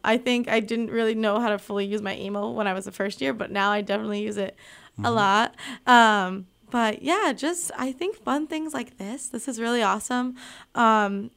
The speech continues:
Speaker 1: you know, we, we love to listen to music and we love to listen to radio, so this is what, this is what we do. <laughs>
Speaker 2: Works. Okay, good,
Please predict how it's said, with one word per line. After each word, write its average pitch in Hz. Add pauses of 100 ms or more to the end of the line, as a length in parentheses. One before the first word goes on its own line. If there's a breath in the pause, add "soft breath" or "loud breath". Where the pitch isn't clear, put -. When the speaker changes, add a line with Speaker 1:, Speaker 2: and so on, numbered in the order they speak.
(140)
Speaker 1:
you 233
know, 190
we, 226
we 220
love 214
to 233
listen 226
to 226
music 240
and 208
we 196
love 202
to 226
listen 220
to 214
radio, 220
so 196
this 208
is 226
what, 226 (160)
this -
is 233
what 262
we 254
do. 311 (160)
<laughs> -
Speaker 2:
Works. 113
Okay, 120
good, 117